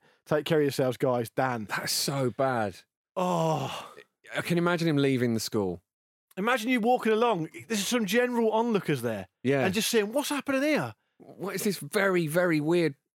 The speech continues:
Speaker 2: peep show
Speaker 1: Yeah.
Speaker 2: going on?
Speaker 1: And you're, and you're being hoisted up and your
Speaker 2: You're
Speaker 1: pants are being pulled down.
Speaker 2: gradually, it's the gradual nature
Speaker 1: At
Speaker 2: of, like,
Speaker 1: twelve.
Speaker 2: you're twelve years old when,
Speaker 1: So
Speaker 2: like, you
Speaker 1: awkward.
Speaker 2: are so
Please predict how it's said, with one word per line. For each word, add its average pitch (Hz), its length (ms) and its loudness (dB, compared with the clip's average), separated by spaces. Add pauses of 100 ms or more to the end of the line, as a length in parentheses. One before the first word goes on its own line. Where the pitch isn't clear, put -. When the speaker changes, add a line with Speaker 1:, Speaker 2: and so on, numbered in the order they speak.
(120)
Speaker 2:
peep 185 240 0
show 87 320 2 (160)
Speaker 1:
Yeah. 214 240 0
Speaker 2:
going 117 140 2
on? 98 280 0 (220)
Speaker 1:
And 185 120 0
you're, 208 360 4 (100)
and 185 140 0
you're 185 140 2
being 180 340 2
hoisted 190 460 0
up 147 300 0 (360)
and 147 140 -4
your 151 140 2
Speaker 2:
You're 139 100 0
Speaker 1:
pants 196 260 -2
are 170 40 -2
being 151 180 0
pulled 143 200 0
down. 143 100 2
Speaker 2:
gradually, 127 320 2
it's - 140 -6
the 131 100 -2
gradual 123 520 0
nature 117 360 0
Speaker 1:
At 202 80 2
Speaker 2:
of, 98 40 0 (120)
like, 220 140 4
Speaker 1:
twelve. 156 280 0
Speaker 2:
you're 123 80 2
twelve 143 400 0
years 131 200 2
old 110 280 2 (140)
when, 120 120 2
Speaker 1:
So 120 120 4
Speaker 2:
like, 113 240 0
you 117 160 2
Speaker 1:
awkward. 110 100 4
Speaker 2:
are 104 60 0
so 117 640 2